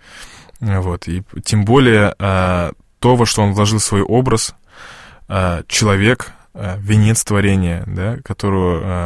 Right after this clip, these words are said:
э, Господь как бы вложил своей благодатью потенциал бессмертия. Э, человека Господь не может, как это, это, конечно, звучит некорректно, да?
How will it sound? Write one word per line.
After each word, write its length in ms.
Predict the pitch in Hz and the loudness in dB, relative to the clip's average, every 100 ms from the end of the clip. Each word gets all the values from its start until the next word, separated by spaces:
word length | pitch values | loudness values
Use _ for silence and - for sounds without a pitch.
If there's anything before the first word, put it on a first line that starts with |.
| 87 | -6
э, 20 | |
Господь 480 | 95 92 - 123 - - - - - | -6 -6 -2 -4 -4 -20 -20 -20 -12
как 140 | 98 | -6
бы 100 | 95 | -4
вложил 500 | 98 107 104 113 117 - - - | 2 2 4 2 2 -4 -20 -14
своей 220 | - 110 104 | -4 0 2
благодатью 560 | 104 104 107 123 117 | 2 4 4 4 2
потенциал 480 | 104 107 104 113 107 | -2 -2 0 2 0
бессмертия. 680 | 101 101 - 101 87 - - - - - - - - - - | 0 -2 0 0 -2 -8 -16 -18 -20 -20 -20 -20 -20 -20 -10
Э, 800 | 98 92 90 90 87 85 85 82 - - - - - | -4 -2 0 0 -2 -2 -4 -6 -12 -16 -18 -20 -14
человека 800 | - 107 101 120 - 120 107 92 | -6 -2 0 0 -2 0 0 -2
Господь 880 | - 67 - 101 104 - 107 - - - - - - - - - - | -8 -12 -12 -6 -6 -2 -2 -2 -6 -14 -20 -20 -20 -18 -18 -18 -18
не 400 | - 95 90 95 | -10 -4 2 4
может, 240 | 127 127 98 | 6 6 4
как 160 | 107 117 | 0 0
это, 160 | - | 0
это, 240 | - 120 - | 2 2 0
конечно, 360 | 113 107 110 | 0 0 0
звучит 320 | 101 107 110 | -2 -2 -4
некорректно, 760 | 95 92 101 - 107 151 - 92 | -6 -2 -2 2 4 4 2 -2
да? 260 | 92 123 | 0 -2